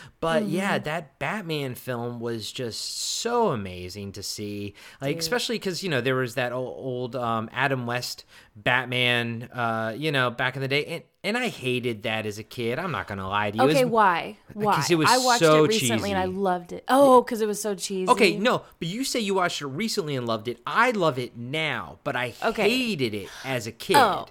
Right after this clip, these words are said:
Speaker 2: copy.
Speaker 1: Yeah.
Speaker 2: Okay.
Speaker 1: And no,
Speaker 2: Cool.
Speaker 1: 'cause you are correct. It is fantastic.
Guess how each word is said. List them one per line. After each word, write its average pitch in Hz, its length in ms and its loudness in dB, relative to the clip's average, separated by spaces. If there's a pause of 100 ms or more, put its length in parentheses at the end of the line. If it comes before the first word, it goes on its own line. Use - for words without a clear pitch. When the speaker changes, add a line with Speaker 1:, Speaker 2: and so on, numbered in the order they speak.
(640)
Speaker 2:
copy. 190 460 -8 (160)
Speaker 1:
Yeah. 131 180 -2
Speaker 2:
Okay. 185 180 -8 (380)
Speaker 1:
And 180 200 2
no, 226 140 2
Speaker 2:
Cool. - 120 -6
Speaker 1:
'cause 170 180 6
you 214 140 2
are 180 140 6
correct. 139 500 -6
It 214 180 0
is 131 380 -2 (640)
fantastic. - 1000 -6